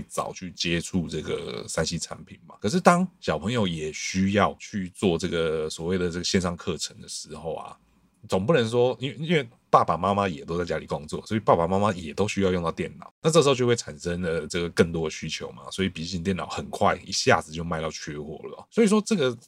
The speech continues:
其实这也是之前为什么国外会出现所谓这个晶片荒的一个主要的成因啊，就是因为三C产品的需求增强了，这些制造商把晶片的这个产能呢都拿去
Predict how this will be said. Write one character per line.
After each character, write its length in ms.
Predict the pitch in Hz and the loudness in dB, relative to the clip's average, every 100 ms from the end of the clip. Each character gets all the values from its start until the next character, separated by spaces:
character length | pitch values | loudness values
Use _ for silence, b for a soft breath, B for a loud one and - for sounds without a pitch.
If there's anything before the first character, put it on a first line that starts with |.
| _ | _
其 160 | - 127 | -6 -4
实 160 | 165 170 | -4 2
这 140 | 180 | 4
也 120 | 85 | 2
是 160 | - 123 | 0 -4
之 240 | - 120 | -2 -2
前 240 | 120 78 87 | -2 -2 -2
为 140 | 104 | -2
什 80 | 87 | -2
么 260 | 82 78 - | -8 -8 -4
国 180 | 87 87 | 0 4
外 160 | 90 | 4
会 140 | 87 87 | 2 -2
出 200 | - 82 | -2 -2
现 200 | 90 80 | -2 -2
所 220 | - 73 | -6 -8
谓 140 | 85 | -6
这 80 | 82 | -6
个 80 | 82 | -6
晶 220 | - 87 | -2 0
片 180 | 92 80 | 0 0
荒 320 | 76 73 73 | -2 -6 -6
的 320 | 78 78 76 - | -8 -8 -10 -6
一 80 | |
个 520 | 85 78 76 76 73 76 | -2 0 0 -2 -6 -10
主 180 | - 76 | -12 -2
要 120 | 110 | 2
的 60 | 92 | 2
成 340 | - - 73 | -2 -6 -10
因 240 | 80 76 80 | -10 -10 -10
啊， 100 | - 65 | -14 -8
就 100 | 101 | -4
是 220 | 98 95 | 0 0
因 140 | 92 98 | 0 0
为 120 | 95 | 0
三 120 | - 104 | 2 2
C 140 | 110 | 2
产 180 | 95 90 | -2 -4
品 200 | 85 67 | -6 -6
的 180 | 80 80 | -6 -4
需 160 | - | 0
求 100 | 95 | 0
增 200 | 82 92 | 4 2
强 200 | 87 73 78 | 2 -4 -8
了， 120 | 76 - | -12 0
这 160 | 101 | 0
些 120 | 90 | 0
制 120 | 90 101 | -2 2
造 140 | 92 | 2
商 240 | 87 87 | 2 -2
把 340 | 85 80 78 - - | -2 -4 -6 -12 -6
晶 160 | 92 | -4
片 200 | 95 92 | 0 0
的 340 | 85 76 73 76 | 0 0 -2 -4
这 140 | 90 | -2
个 240 | 78 76 | -2 -4
产 220 | 76 - 76 | -4 -8 -6
能 180 | 76 87 | -4 -2
呢 100 | 85 | 0
都 140 | 90 | 0
拿 240 | 92 73 | -2 -4
去 380 | 76 101 85 82 | -4 -2 0 -4